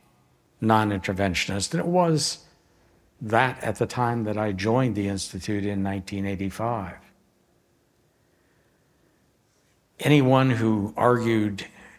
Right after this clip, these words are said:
even that, uh, well, nato may have been useful when it was created, but has outlived its exist-, its usefulness,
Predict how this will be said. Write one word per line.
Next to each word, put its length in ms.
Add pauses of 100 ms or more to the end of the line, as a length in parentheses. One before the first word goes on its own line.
(300)
even 340
that, 260 (140)
uh, 340 (400)
well, 340
nato 420
may 280
have 260
been 360
useful 720
when 180
it 100
was 180
created, 720 (1040)
but 520 (300)
has 340 (1600)
outlived 680
its 240
exist-, 580
its 480
usefulness, 960